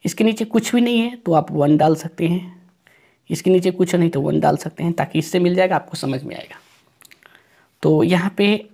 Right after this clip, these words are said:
यहाँ लिखिए here a equal to, a कितना हो गया आपका?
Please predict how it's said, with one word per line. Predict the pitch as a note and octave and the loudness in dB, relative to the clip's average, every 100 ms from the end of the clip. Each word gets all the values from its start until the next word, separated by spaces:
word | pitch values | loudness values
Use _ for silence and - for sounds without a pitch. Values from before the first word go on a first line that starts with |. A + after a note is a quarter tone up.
| _ | _
यहाँ | C#3+ D3 | -6 -2
लिखिए | D3 D#3 C#3+ | -2 -4 -2
here | C3+ C#3+ F#3 - _ _ _ _ _ - _ _ _ | 2 2 0 -8 _ _ _ _ _ -20 _ _ _
a | E3 F3+ | 4 4
equal | G3 F#3 F#3+ | 4 2 0
to, | F#3+ C4 - _ _ - _ | 2 -2 -4 _ _ -20 _
a | E3+ E3+ | -2 0
कितना | F#3 F#3 | 0 0
हो | F#3+ | 0
गया | G3 | 0
आपका? | F3+ F#3+ | 0 -2